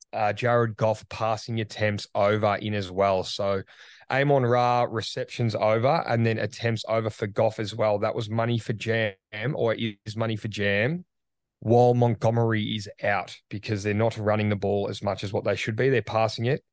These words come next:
to compensate for that lack of run game there. So I reckon Detroit win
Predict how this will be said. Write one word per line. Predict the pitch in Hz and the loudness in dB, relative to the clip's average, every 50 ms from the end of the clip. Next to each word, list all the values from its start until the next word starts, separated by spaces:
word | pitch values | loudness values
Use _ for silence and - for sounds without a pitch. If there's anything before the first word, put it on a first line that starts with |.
| _ _ - | _ _ -14
to | - 110 | -14 -8
compensate | - 113 107 107 107 101 - - 104 104 - | -4 -4 -2 -2 -2 -4 -2 -2 -2 -2 -2
for | - 104 | -2 -2
that | 104 101 98 | -2 -2 -2
lack | 101 104 101 98 - 107 | 0 -2 -2 -2 -4 -6
of | 98 | -4
run | 101 101 98 98 | -2 -2 -2 -2
game | 92 98 95 95 95 | 0 -2 -2 0 0
there. | 95 98 92 | 0 0 -2
So | - - - 107 | -2 -2 0 2
I | 110 113 | 2 4
reckon | 120 127 123 - 151 139 123 | 2 2 2 2 2 2 0
Detroit | 120 117 - - - 120 117 107 | -2 -4 -4 -2 0 0 0 0
win | 107 117 135 165 208 226 214 | -2 -2 -2 -2 -2 -4 -8